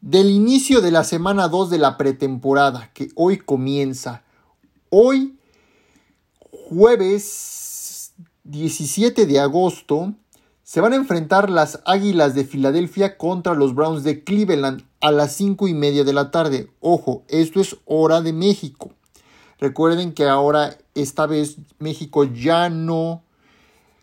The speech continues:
cambió el horario y entonces son dos horas antes de las que luego marcan en Estados Unidos, que dicen allá es a las siete y media de la noche, aquí será hasta las cinco y media de la tarde.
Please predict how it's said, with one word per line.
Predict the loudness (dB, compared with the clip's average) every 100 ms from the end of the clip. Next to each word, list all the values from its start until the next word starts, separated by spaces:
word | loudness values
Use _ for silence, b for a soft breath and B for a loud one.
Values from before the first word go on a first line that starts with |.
| -2
cambió | -2 0 0 0
el | 2
horario | 4 2 4 0 -2 -8 _ _
y | -8 -6
entonces | -2 -2 -2 -4
son | -4 -6 -6 -8
dos | 0 0 0
horas | -2 -2 -2
antes | -6 -6 -6
de |
las | -6 -6
que | -2
luego | 0 0
marcan | 0 0 -2 -2 -4 -4 -8
en | -8 -6 -6
Estados | -4 -4 -4 -2
Unidos, | 0 0 0 -4
que | -8
dicen | -6 -6 -6 -10 -16 _ _ _
allá | -6 0 0 0
es | -2
a | -2
las | -2
siete | -4 -6 -4
y | -4
media | -4 -2 -2
de | -2
la | -4
noche, | -6 -6 -8 -8
aquí | -12 -10
será | -6 -6
hasta | -4
las | -8 -8
cinco | -8 -10 -8 -8
y |
media | -6 -8
de | -10 -12
la | -14
tarde. | -18 -20 _